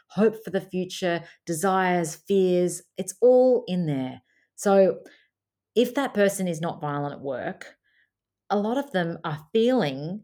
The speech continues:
all sorts of things at work, but they are gonna come home and express it where it's safe, safe for them, pour it into the container that is their partner,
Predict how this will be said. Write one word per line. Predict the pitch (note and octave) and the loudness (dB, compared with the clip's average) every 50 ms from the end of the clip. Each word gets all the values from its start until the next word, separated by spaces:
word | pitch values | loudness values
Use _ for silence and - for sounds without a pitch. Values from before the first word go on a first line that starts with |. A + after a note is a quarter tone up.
| _ _ | _ _
all | - G3 A3+ A#3 | 0 0 0 0
sorts | - - C#4+ D4 D4 D4+ | 0 -2 -2 -2 -2 -4
of | D4+ | -2
things | - A3+ F#3 D#3 D#3 | -2 -2 0 0 -2
at | D#3 D3 | -2 -2
work, | C#3+ C#3 B2+ A#2 C3 _ - _ _ _ _ _ _ _ | -4 -6 -6 -8 -10 _ -20 _ _ _ _ _ _ _
but | G#3+ G#3 | -8 -4
they | - A3+ A3+ | -2 0 0
are | A3+ G#3+ | 0 0
gonna | G#3 F#3+ F3+ | 0 -2 -2
come | F3 - - - A#3 A#3+ | -4 -8 -12 -10 -8 -8
home | A3+ G3+ A3+ A#3+ A3 G3 E3+ D#3+ E3 F3+ F3+ - - _ _ _ _ | -8 -4 -4 -2 -2 -2 -2 -2 -4 -4 -6 -8 -14 _ _ _ _
and | G3 G3 G3 | -2 0 0
express | G3 G3 - - _ G#3+ G#3+ G3+ - | 0 -4 -6 -6 _ -4 -4 -2 -4
it | - - | -6 -4
where | E3+ F3+ E3 | -2 -2 -2
it's | D3+ - - - | -2 -4 -6 -10
safe, | - - G3+ F3+ D#3 G#2 A#2+ - - - - _ _ _ _ _ _ _ _ _ _ _ _ _ | -4 -2 0 0 0 -2 -4 -10 -16 -20 -20 _ _ _ _ _ _ _ _ _ _ _ _ _
safe | _ - - G#3+ G#3+ G#3 G#3 - | _ -4 0 0 0 0 0 -4
for | - D#3+ | -4 -2
them, | E3+ F3 D#3+ B2 - - - _ _ _ _ _ _ _ _ _ _ | -2 -2 -2 -4 -8 -12 -20 _ _ _ _ _ _ _ _ _ _
pour | - - - A3+ A#3 A#3 G3+ | -16 -2 2 4 4 6 4
it | F3+ | 2
into | F3 E3+ D#3 D#3+ D3+ | 0 -2 -4 -6 -4
the | C#3+ D3 D3 C#3+ C#3+ - | -2 -2 0 0 -2 -4
container | - E3+ D#3 D#3 - G3 G#3+ G#3 F#3 D3 C3+ | -6 -8 -8 -6 -4 -4 -2 -2 -2 -2 -4
that | C3+ D3 | -4 -6
is | D3+ D3 - | -6 -4 -2
their | D3+ D3 | -4 -4
partner, | C#3+ - - D#3 D#3+ D#3 C3 C#3+ B2+ - - - | -4 -4 -6 -4 -4 -4 -6 -8 -12 -14 -14 -20